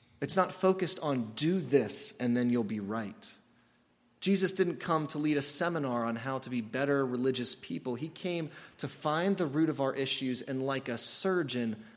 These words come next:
fix it at the root, at the source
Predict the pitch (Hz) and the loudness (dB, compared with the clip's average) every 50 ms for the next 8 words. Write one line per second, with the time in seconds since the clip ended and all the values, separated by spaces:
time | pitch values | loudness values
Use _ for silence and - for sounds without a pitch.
0 | - - - - - - 170 170 170 - - - 170 165 165 - - _ _ _ | -20 -20 -16 -12 -8 -6 -6 -6 -4 -6 -4 -4 -4 -6 -6 -12 -20 _ _ _
1 | - _ _ _ _ _ - 117 117 - - 117 107 113 104 92 - - - - | -20 _ _ _ _ _ -8 -8 -8 -6 -6 -8 -6 -6 -6 -8 -8 -12 -16 -20
2 | - - _ _ _ _ _ _ - _ _ _ _ _ - 123 127 - - 120 | -20 -20 _ _ _ _ _ _ -20 _ _ _ _ _ -6 -6 -6 -6 -8 -8
3 | - - - - - - 190 175 127 104 - - - - - | -6 -6 -6 -4 -2 -2 0 0 0 -2 -2 -4 -6 -6 -8